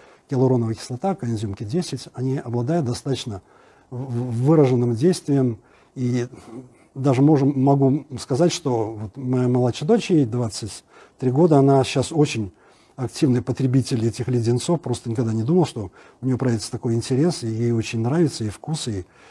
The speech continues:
ну, благодаря ей, конечно, многие рецепторы, рецепторы мы,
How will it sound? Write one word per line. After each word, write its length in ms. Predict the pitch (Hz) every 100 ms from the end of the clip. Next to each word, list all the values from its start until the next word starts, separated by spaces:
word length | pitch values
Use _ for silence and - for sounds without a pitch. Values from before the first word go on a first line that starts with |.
| - - - - - _
ну, 320 | 156 156 131 131 123 113 120 120 -
благодаря 520 | 123 117 131 139 151 147
ей, 220 | 147 139
конечно, 340 | 143 139 143
многие 420 | 151 139 190 196
рецепторы, 580 | 156 147 151 156 147 139
рецепторы 440 | 131 - 147 160 131
мы, 720 | 131 127 127 123 127 117